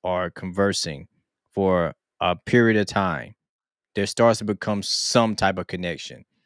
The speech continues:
And if you and your partner, true partner, get into it, that connection with that person becomes different if they hang out or talk that time. And now you're saying a l-, you're going a little bit further than things you know is respectful to be saying.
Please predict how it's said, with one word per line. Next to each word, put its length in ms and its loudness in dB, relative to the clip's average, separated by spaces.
And 560 -2
if 240 -6
you 400 -2
and 140 -4
your 240 -2
partner, 540 0
true 320 -2
partner, 360 0
get 180 -4
into 380 -2
it, 140 0
that 260 2
connection 520 0
with 120 -2
that 180 2
person 340 0
becomes 360 -2
different 460 2
if 100 -4
they 140 0
hang 260 -2
out 140 2
or 80 -2
talk 320 0
that 240 2
time. 400 -2
And 120 0
now 120 4
you're 160 0
saying 320 -2
a 80 -2
l-, 160 -8
you're 140 -4
going 200 2
a 60 0
little 240 4
bit 160 0
further 400 4
than 160 0
things 280 0
you 160 -4
know 420 2
is 180 -4
respectful 580 -2
to 80 -4
be 140 -8
saying. 460 -4